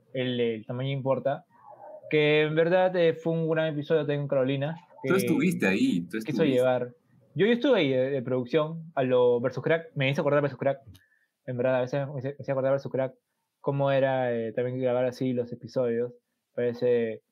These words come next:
Speaker 1: desaparecido, de-, desaparecido programa.
Speaker 2: Desaparecido.
Speaker 1: Programa. Pero increíblemente tiene cinco mil vistas. Este,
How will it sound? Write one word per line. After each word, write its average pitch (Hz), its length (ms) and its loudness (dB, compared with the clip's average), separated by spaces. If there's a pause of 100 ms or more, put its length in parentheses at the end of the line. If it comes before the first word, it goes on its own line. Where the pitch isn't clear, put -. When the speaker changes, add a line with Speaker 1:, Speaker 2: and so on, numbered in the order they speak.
(320)
Speaker 1:
desaparecido, 120 1000 -2 (600)
de-, 127 80 -4
desaparecido 120 840 0
programa. 127 280 2
Speaker 2:
Desaparecido. 90 760 -6 (340)
Speaker 1:
Programa. 117 420 -4 (220)
Pero 214 180 4
increíblemente 262 600 2
tiene 262 140 0
cinco 208 260 0
mil 185 160 4
vistas. 131 440 -2 (320)
Este, 127 800 0